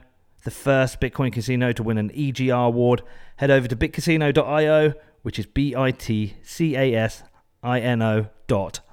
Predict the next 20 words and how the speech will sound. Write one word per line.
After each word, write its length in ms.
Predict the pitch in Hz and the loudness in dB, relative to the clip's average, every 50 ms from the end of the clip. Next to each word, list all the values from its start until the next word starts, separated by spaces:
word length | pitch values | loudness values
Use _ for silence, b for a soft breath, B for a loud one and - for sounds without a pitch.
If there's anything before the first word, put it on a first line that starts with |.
| - - | -12 -8
I 220 | 110 104 104 98 | -6 -4 -2 -2
O. 200 | 90 82 82 85 - b b b b b b b b b b | -4 -4 -6 -8 -8 b b b b b b b b b b
And 140 | b 127 117 | b -2 -2
please 380 | - - 131 127 123 120 107 117 | 0 2 2 2 2 2 0 0
remember 500 | 117 113 117 110 107 95 101 98 85 - - | 0 2 2 2 2 0 -2 -4 -6 -8 -10
to 80 | - | -10
gamble 500 | 101 - - 104 98 98 90 90 90 87 | -10 -6 -4 -4 -4 -4 -4 -4 -4 -6
responsibly. 800 | - 98 104 92 - - - 90 80 - - 78 82 71 - - - - - _ - | -6 -8 -8 -8 -8 -6 -8 -8 -8 -10 -10 -12 -12 -12 -14 -16 -20 -20 -20 _ -12
Also, 420 | 104 104 101 - - 95 82 78 | -8 -8 -6 -6 -6 -6 -6 -6
today 320 | 78 - 117 107 104 98 92 | -6 -8 -4 -4 -2 -2 0
we 140 | 104 123 | 2 2
have 160 | 113 123 107 104 | 2 2 2 2
Ledger. 340 | 107 104 92 101 92 92 - B B B B B B B B | 0 -2 -2 -4 -8 -8 -10 B B B B B B B B
Now, 160 | - 107 87 | -8 -8 -6
recent 400 | 87 104 117 123 113 - 131 104 | -4 2 2 2 2 2 0 -2
events 340 | 110 107 98 107 98 92 - | 0 0 0 0 0 0 -2
this 220 | - 113 - - - | -2 -2 -2 0 0
year 120 | 110 101 | 0 0
have 80 | 98 - | 0 0
highlighted 560 | - 120 113 117 107 101 101 98 - 95 | 0 0 2 2 2 0 -2 -2 -6 -8